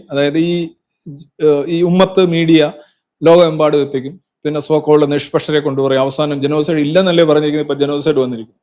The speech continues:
നിങ്ങളൊന്ന് കണ്ടുപോകും, ഞാൻ ബാക്കിയുടെ വായിക്കാം. ഇസ്രയേല് അവിടെ ജനനവും പ്രത്യുൽപാദനവും ഉണ്ടാവുന്നത് തടയുന്നത് കൊണ്ടാണ് ഇസ്രയേല് ജനോസൈഡ് നടത്തുന്നതെന്നാണ്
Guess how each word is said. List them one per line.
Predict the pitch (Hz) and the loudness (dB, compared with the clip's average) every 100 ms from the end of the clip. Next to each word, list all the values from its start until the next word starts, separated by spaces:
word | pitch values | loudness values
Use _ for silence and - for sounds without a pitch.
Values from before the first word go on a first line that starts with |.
| _ _ _ - | _ _ _ 0
നിങ്ങളൊന്ന് | 214 190 185 | 4 4 4
കണ്ടുപോകും, | 156 156 131 127 | 2 2 2 0
ഞാൻ | 147 156 | -4 0
ബാക്കിയുടെ | 151 147 156 | 0 2 0
വായിക്കാം. | 135 110 101 - _ _ _ _ _ _ _ | -2 -4 -10 -20 _ _ _ _ _ _ _
ഇസ്രയേല് | 196 196 240 240 226 226 247 - _ 175 | -6 2 6 6 8 4 2 -10 _ -4
അവിടെ | 185 | -4
ജനനവും | 185 180 196 214 220 214 _ - | -2 -2 -2 -2 -2 -4 _ -8
പ്രത്യുൽപാദനവും | 175 175 190 190 185 175 | -6 -4 -2 -2 0 -4
ഉണ്ടാവുന്നത് | 170 170 170 165 156 | 0 -2 -2 0 0
തടയുന്നത് | 156 175 175 | 2 -2 -4
കൊണ്ടാണ് | 170 156 147 151 | -6 -4 -6 -6
ഇസ്രയേല് | 143 - 151 156 175 - _ | -10 -4 -2 -2 -4 -8 _
ജനോസൈഡ് | 135 143 143 151 | -8 -8 -4 -4
നടത്തുന്നതെന്നാണ് | 139 127 143 143 139 131 156 | -4 -6 -8 -6 -6 -6 -10